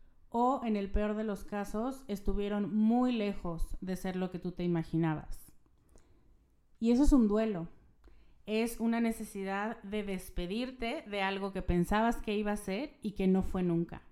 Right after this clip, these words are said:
O que fue en algún momento y de pronto no sabes cómo, se perdió, desapareció,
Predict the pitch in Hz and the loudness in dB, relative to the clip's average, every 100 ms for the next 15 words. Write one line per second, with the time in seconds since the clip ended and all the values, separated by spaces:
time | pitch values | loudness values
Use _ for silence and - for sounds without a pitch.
0 | - _ _ _ _ _ _ - 226 226 | -20 _ _ _ _ _ _ -8 -6 -4
1 | 226 - 262 302 320 302 262 277 269 262 | -4 -2 -2 0 -2 -2 -4 -4 -2 -2
2 | 262 262 269 302 370 - 226 214 208 226 | -2 -2 -2 -4 -6 -8 -6 -4 -2 -2
3 | 240 240 254 254 254 240 247 - 240 247 | -2 -4 -6 -4 -4 -4 -8 -4 -2 -2
4 | 247 320 - _ _ _ - 220 208 208 | -2 -8 -16 _ _ _ -8 -6 -2 -2
5 | 214 208 233 240 240 190 202 208 190 185 | -2 -4 -4 -2 -4 -4 -4 -4 -4 -4
6 | 185 180 214 214 220 226 | -6 -8 -4 -2 -2 -4